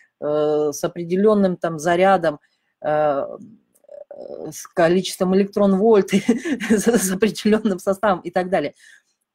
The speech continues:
Это все классно, но базово просто пейте в достаточном количестве чистую воду. Даже если это будет просто кипяченая вода из-под крана, охлажденная,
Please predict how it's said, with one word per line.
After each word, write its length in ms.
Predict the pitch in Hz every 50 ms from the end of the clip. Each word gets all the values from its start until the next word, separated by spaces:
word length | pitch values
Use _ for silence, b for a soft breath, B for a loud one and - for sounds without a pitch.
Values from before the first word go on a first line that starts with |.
| _ _ _
Это 240 | - 220 247 - 226
все 200 | 202 - 226 202
классно, 540 | 208 226 233 220 185 - - - 139 123 - _ _ _ _
но 400 | 170 196 220 226 180 143 127 - _ _ _ _ -
базово 680 | 165 160 214 240 277 294 247 220 185 156 139 - _ _ _ -
просто 480 | - 220 233 220 190 - - - - - _ _ -
пейте 420 | 220 247 262 254 254 175 147 -
в 140 | - 151 156
достаточном 800 | 165 208 214 208 - - 214 185 - 151 143 - - 143 135 127
количестве 720 | - 156 165 190 226 233 - - 180 - - - 127 123
чистую 500 | 123 - 196 202 202 - - 175 170 160
воду. 280 | 156 156 147 143 143 b b b b b b
Даже 200 | 196 208 208 214
если 160 | 202 - 202
это 120 | 180 190 175
будет 360 | 175 190 180 180 180 _ _ -
просто 420 | 202 214 240 277 277 - - -
кипяченая 920 | - - 220 196 - 233 220 202 - - 226 233 233 226 214 202 190 170
вода 400 | 151 156 165 160 160 190 202 208 196 -
из-под 480 | - 196 208 196 - - - 160 156 -
крана, 440 | - 185 175 196 233 254 240 214 -
охлажденная, 960 | - 165 - - 170 170 180 185 185 180 190 214 202 196 170 147 139 127 127